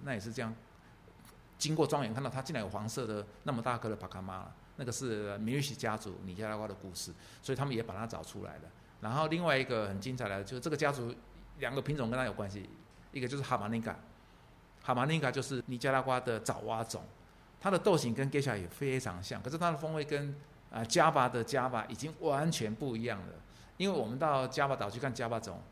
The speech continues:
不会像现在尼加拉瓜的 Java 花香这么特别，这么清爽，也是不同。所以这个，这个哈巴尼卡这个种也是据 Geisha 之后也蛮有，蛮有意思的一个种，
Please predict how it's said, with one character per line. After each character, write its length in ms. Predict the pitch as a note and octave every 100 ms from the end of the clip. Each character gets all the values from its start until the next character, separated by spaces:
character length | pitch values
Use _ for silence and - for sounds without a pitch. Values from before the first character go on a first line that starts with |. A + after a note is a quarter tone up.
| - - -
不 140 | B2 B2
会 180 | D3
像 280 | C3 C#3+ B2
现 140 | A#2 C3+
在 120 | B2
尼 140 | A2+
加 100 | A#2
拉 60 | A#2
瓜 100 | A2+
的 80 | A2
Java 300 | A2+ G#2+ F#2+
花 260 | - A#2
香 180 | A2+ A2
这 120 | G#2+
么 100 | G#2+
特 220 | G2 A2+ -
别， 100 | - -
这 100 | -
么 100 | A2
清 240 | G2+ G#2+ G#2
爽， 180 | - - - - - - -
也 120 | A2+
是 100 | G2+
不 80 | C#3+
同。 100 | A#2+
所 100 | G#2+
以 80 | D#3
这 160 | - E3+
个， 220 | C#3 B2 - - -
这 100 | -
个 440 | D#3 C#3 B2+ A#2+ G#2+ A#2
哈 160 | - C3+
巴 100 | B2
尼 140 | D#3
卡 120 | D3+ C3
这 100 | D3+
个 100 | C3
种 280 | A#2+ G2+
也 140 | G#2+ F#2+
是 420 | - C3 A#2 A2 A2
据 140 | D3+
Geisha 280 | C3+ B2+ G#2+
之 100 | A#2+
后 80 | A#2
也 80 | F#2
蛮 160 | G#2
有， 120 | A2+ F#2+ - -
蛮 180 | A2+
有 120 | B2 A2
意 140 | B2
思 160 | - A2
的 60 |
一 60 | G#2
个 80 | G2+
种， 160 | -